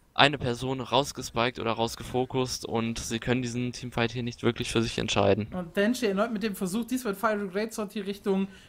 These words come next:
Speaker 2: Quarry zu pushen. Ähm, Shaku allerdings wieder zügig unterwegs hier und kam mit Flash rechtzeitig da in die Nähe des Punktes und schlussendlich auch auf den Punkt.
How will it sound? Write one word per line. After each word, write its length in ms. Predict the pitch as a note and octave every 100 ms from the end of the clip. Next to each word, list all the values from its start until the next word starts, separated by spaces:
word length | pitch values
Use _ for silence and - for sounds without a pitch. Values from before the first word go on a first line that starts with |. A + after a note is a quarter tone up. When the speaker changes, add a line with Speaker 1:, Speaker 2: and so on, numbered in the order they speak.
| -
Speaker 2:
Quarry 420 | - G3+ G#3 G#3+
zu 560 | F#3+ - F#3+ F#3+ F#3 F#3 -
pushen. 480 | A3+ A#3 C4 C4 - - - -
Ähm, 280 | F#3 G3 G3
Shaku 560 | F#3+ F#3+ F#3 - F#3+ F#3 -
allerdings 400 | D#3+ E3 D#3+ D3
wieder 340 | A#3 - C3+ C3 -
zügig 340 | - F#3+ F3+ E3+
unterwegs 460 | E3+ D#3 E3 D#3+
hier 260 | - E3 E3+ - _
und 200 | - E3+ E3+
kam 240 | F#3+ F3+
mit 160 | F3 E3+
Flash 480 | - D#3+ E3 - -
rechtzeitig 800 | D3+ D#3+ E3 - D#3+ D3+ D3+ -
da 240 | D3+ C#3+
in 200 | D3 D#3
die 120 | D#3 D3+
Nähe 220 | D3+ D#3+
des 140 | D#3
Punktes 380 | - D#3+ D#3+ D3+
und 100 | D#3+
schlussendlich 400 | E3 - D#3+ D#3+
auch 140 | D3+
auf 140 | E3 E3+
den 180 | D3+ C#3+
Punkt. 320 | D#3+ G3+